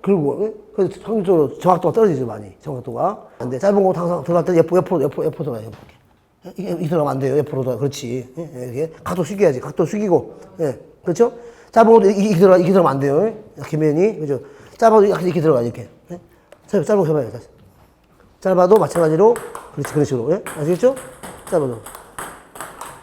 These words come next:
이렇게. 예. 근데 여기서 약해면이 닫히는 순간부터는 공은 아웃돼요. 어? 그거 주의하시고. 자, 자, 긴 거 한번 하고 마무리하겠습니다. 그렇지.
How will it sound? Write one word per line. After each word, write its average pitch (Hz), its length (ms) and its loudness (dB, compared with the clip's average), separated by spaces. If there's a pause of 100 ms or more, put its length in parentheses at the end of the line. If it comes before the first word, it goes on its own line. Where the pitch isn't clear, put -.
(100)
이렇게. 139 200 -4
예. 151 320 -2 (340)
근데 226 180 10
여기서 233 380 10 (320)
약해면이 226 440 4
닫히는 226 280 2
순간부터는 233 540 4
공은 175 200 4
아웃돼요. 123 680 2
어? 180 160 -12 (380)
그거 160 140 -4
주의하시고. 160 800 -2
자, 117 140 -16 (480)
자, - 120 -20
긴 175 160 -4
거 170 80 2
한번 160 200 0
하고 165 240 0 (180)
마무리하겠습니다. 139 600 -6 (4000)
그렇지. 175 720 6